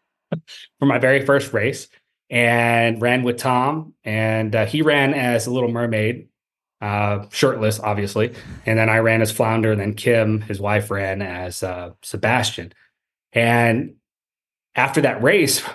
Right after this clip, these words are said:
was like, "Wow, this was a lot of fun." And then they had the ten miler that was coming up in April, and they had spots that opened up, and we booked that, and that was the last race of the season. And then from there, it's like Tom said, we haven't missed a race, and then decided to make the most of it.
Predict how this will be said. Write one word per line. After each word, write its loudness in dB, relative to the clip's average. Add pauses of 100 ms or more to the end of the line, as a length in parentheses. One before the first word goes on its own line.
was -8
like, -8
"Wow, 2
this -2
was -4
a -2
lot -8
of -8
fun." 2 (480)
And -6
then 0
they 4
had 0
the -4
ten 0
miler 2
that -4
was -14
coming -2
up -2
in 2
April, 0
and -2
they 0
had 0
spots -4
that -4
opened 0
up, 0
and -8 (380)
we 2
booked -2
that, 2
and -18 (320)
that 2
was -4
the 0
last 2
race 2
of -8
the -4
season. 2
And -2
then 0
from 0
there, 4
it's -4
like -6
Tom -2
said, 0
we 2
haven't 0
missed -2
a -2
race, -2 (1200)
and 0
then 2
decided 0
to -2
make -2
the -6
most 0
of -2
it. 2